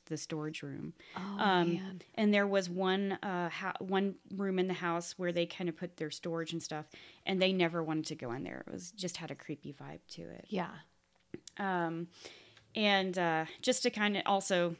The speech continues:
Speaker 1: talk about the hallway a little bit, um, it also, it also felt pretty cool. Um, so they lived in Dallas at the time. I feel like I can say that.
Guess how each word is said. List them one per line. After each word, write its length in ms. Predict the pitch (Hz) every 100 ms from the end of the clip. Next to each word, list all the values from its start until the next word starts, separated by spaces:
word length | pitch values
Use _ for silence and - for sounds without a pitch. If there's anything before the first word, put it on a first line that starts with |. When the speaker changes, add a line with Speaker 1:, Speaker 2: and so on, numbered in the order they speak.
| _
Speaker 1:
talk 200 | - 180
about 200 | 175 165
the 60 | 170
hallway 340 | 175 170 170
a 60 | 160
little 200 | 160 160
bit, 300 | 165 156 - - - _ -
um, 400 | 196 185 170 160 -
it 100 | 202
also, 260 | 196 - -
it 160 | 208
also 300 | 214 226 220
felt 340 | 202 185 - -
pretty 260 | 202 180 -
cool. 400 | - 185 - - _ - _ _ _ _ -
Um, 360 | 180 165 131
so 160 | 190 208
they 140 | 214
lived 420 | 247 254 233 214 -
in 160 | 196
Dallas 340 | 180 180 185 180
at 100 | 165
the 60 |
time. 220 | - 160
I 80 | 160
feel 160 | 165 170
like 180 | 151 147
I 60 |
can 160 | - 151
say 220 | - 165
that. 300 | - 60